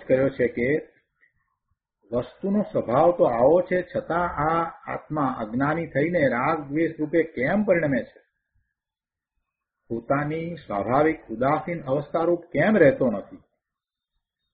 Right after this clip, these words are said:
જાણવાનો સ્વભાવ છે ભાઈ, વિકારી થવાનો સ્વભાવ નથી. જ્ઞાન તો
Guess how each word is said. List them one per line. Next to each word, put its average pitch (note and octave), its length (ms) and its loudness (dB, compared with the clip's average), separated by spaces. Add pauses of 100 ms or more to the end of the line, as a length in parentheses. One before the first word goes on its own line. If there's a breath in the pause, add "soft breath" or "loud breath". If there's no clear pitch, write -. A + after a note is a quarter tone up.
જાણવાનો C#3 500 0
સ્વભાવ C3+ 400 6
છે A#2 180 -4
ભાઈ, C3+ 280 -2
વિકારી D#3 380 0
થવાનો C#3+ 360 2
સ્વભાવ B2 400 0
નથી. G#3 300 -2
જ્ઞાન C#3+ 320 -2
તો G#3+ 140 -2